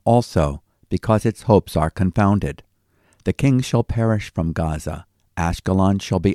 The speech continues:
uninhabited, a mixed people shall dwell in Ashdod, and I will cut off the pride of Philistia.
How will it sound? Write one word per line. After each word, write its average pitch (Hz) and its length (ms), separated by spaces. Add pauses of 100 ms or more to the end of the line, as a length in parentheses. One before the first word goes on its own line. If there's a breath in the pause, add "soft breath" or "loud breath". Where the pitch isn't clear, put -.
uninhabited, 95 840 (380)
a 98 80
mixed - 340
people 78 380
shall 85 240
dwell 82 420
in 82 220
Ashdod, 80 680 (300 soft breath)
and 87 160
I 82 100
will 78 140
cut 110 240
off 110 220
the - 120
pride 95 440
of 95 160
Philistia. 82 680